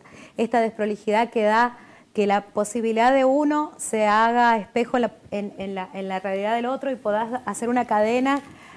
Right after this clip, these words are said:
e ir intercambiando cosas y experiencias para, para poder crecer y hacer mejor las cosas y generar más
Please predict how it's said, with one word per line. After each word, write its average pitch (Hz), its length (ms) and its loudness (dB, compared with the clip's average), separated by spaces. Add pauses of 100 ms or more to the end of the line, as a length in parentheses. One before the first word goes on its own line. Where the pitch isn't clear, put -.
(240)
e 202 160 0
ir 247 140 0
intercambiando 240 760 -2
cosas 277 360 -2
y 233 60 -4
experiencias 262 960 -2
para, 185 380 0 (100)
para 185 260 -2
poder 208 540 2 (580)
crecer 285 600 4
y 330 100 4
hacer 262 420 0
mejor 254 520 0
las 190 120 -10
cosas 202 360 -8
y 196 60 -8
generar 196 480 -2
más 240 640 -2